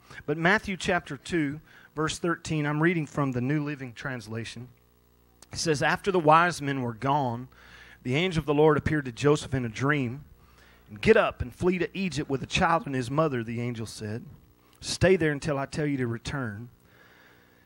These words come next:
because Herod is going to search for the child to kill him.' And that night Joseph left for Egypt with the child and Mary his mother. They stayed there until Herod's death.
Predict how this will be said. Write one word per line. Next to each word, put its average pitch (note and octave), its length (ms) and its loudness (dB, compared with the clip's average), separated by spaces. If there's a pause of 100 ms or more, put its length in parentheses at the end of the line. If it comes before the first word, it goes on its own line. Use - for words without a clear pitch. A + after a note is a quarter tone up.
(420)
because D3+ 260 -4
Herod F#3 360 4
is C#3 100 -6
going D3+ 160 -4
to C#3 80 -8
search E3+ 320 -4
for C#3+ 100 -6
the B2+ 80 -8
child C3 300 -6
to A#2 60 -18
kill C3+ 280 -6
him.' F#2+ 140 -18 (480)
And G#2+ 100 -12
that C#3 160 -4
night D3 220 -2
Joseph C3+ 400 0
left D3 240 0
for C3+ 140 -8
Egypt E3+ 380 -2 (640)
with C3 200 -8
the B2 80 -12
child D3+ 560 0
and B2 140 -8
Mary C#3+ 280 -2
his B2 180 -6
mother. A#2+ 400 -4 (500)
They B2+ 140 -2
stayed F3 380 2
there D#3 140 2
until C#3+ 240 -4
Herod's B2 420 -4
death. A2 400 -2